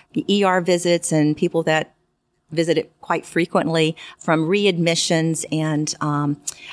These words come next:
uh, length of stay. So a lot of our programs are focused on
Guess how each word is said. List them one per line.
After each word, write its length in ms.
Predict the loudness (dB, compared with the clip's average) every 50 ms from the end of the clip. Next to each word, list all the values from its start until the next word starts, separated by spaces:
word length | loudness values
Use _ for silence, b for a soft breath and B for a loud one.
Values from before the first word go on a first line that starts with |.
| B B
uh, 340 | -2 0 0 2 2 0 0 0
length 260 | 0 0 0 0 0 0
of 80 | 0
stay. 460 | 0 -2 0 0 0 0 0 -2 -4 -8 B B B B
So 540 | B -4 -2 0 2 2 2 2 0 -2 -4 _ _ _ _ _ _ _ _ _ _ _ _ _ _ _ _ _ -4
a 60 | -4
lot 220 | -2 0 0 0
of 60 | 2
our 140 | 2 0 0
programs 560 | -2 -2 -2 0 0 2 2 0 0 0 -2
are 240 | 0 0 0 0 -2 _ 0
focused 560 | 2 2 2 2 0 -2 -2 -2 -6 -6 -2
on 500 | 0 2 2 2 2 2 0 0 0 -2